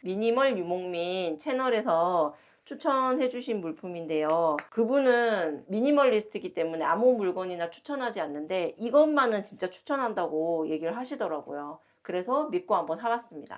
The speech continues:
저희도 잘 쓰게 될지 한번 보도록 하겠습니다. 요 세 개는 저희가 일 년 동안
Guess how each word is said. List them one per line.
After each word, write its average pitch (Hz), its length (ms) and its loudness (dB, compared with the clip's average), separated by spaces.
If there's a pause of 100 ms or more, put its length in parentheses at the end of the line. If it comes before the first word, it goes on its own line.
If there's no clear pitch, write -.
저희도 185 240 -2
잘 180 220 -4
쓰게 226 320 -2
될지 175 600 -4
한번 190 500 -4
보도록 170 320 -2
하겠습니다. - 600 -10 (100)
요 190 200 0
세 277 180 2
개는 202 640 -2 (120)
저희가 160 680 -2
일 220 140 -4
년 233 200 -2
동안 185 560 -4